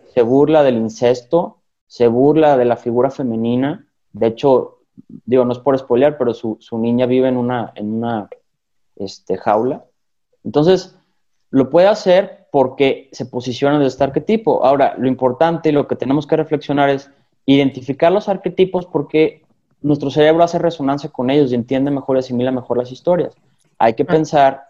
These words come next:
Speaker 1: las figuras que más importan o influyen en nuestras vidas desde qué arquetipos se están posicionando.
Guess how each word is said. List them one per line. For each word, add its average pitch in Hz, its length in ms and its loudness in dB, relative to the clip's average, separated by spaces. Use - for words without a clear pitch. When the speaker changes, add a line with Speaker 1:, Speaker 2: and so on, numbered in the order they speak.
Speaker 1:
las 110 160 -2
figuras 127 640 0
que 110 100 -4
más 120 400 -2
importan 135 720 -2
o 113 60 -4
influyen 127 200 -4
en 139 40 0
nuestras 143 300 -4
vidas 131 300 0
desde 113 220 0
qué 110 100 -6
arquetipos 123 720 -6
se 120 60 -12
están 95 200 -10
posicionando. 131 580 -12